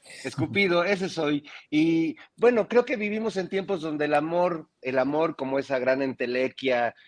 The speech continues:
eh, no, no como el de Romeo y Julieta, que es bastante coitus interruptus, sino el, el amor a larga distancia, el amor,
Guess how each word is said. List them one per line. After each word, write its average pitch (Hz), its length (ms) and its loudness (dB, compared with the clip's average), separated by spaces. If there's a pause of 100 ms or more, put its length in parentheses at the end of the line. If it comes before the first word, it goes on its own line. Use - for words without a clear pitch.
(140)
eh, 104 840 -2
no, 190 260 6
no 190 260 6
como 180 160 2
el 147 80 2
de 147 100 8
Romeo 143 220 2
y - 20 2
Julieta, 151 400 2
que 147 120 2
es 123 120 -2
bastante 131 680 0
coitus 131 360 -2
interruptus, 127 600 -2
sino 113 300 4
el, 117 160 4 (120)
el 120 140 2
amor 127 280 4
a 135 60 8
larga 127 300 2
distancia, 117 560 -2
el 98 80 -4
amor, 107 340 -4